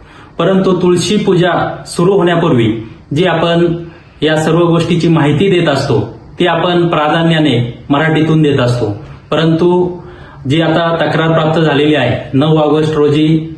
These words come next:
हिंदीतून पूजा घातल्याची जी त-, तक्रार आहे, तर हिंदीतून कुठलीही पूजा होत नाही.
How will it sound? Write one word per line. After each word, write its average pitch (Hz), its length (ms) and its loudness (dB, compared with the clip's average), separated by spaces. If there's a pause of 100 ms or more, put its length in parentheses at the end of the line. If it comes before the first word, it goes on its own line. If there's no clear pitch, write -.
(120)
हिंदीतून 196 580 2
पूजा 170 240 0
घातल्याची 160 480 0
जी 156 100 2
त-, 156 440 0
तक्रार 139 300 0
आहे, 120 520 -2 (200)
तर 165 60 0
हिंदीतून 165 680 2
कुठलीही 180 500 2
पूजा 175 260 2
होत 151 240 0
नाही. 139 280 2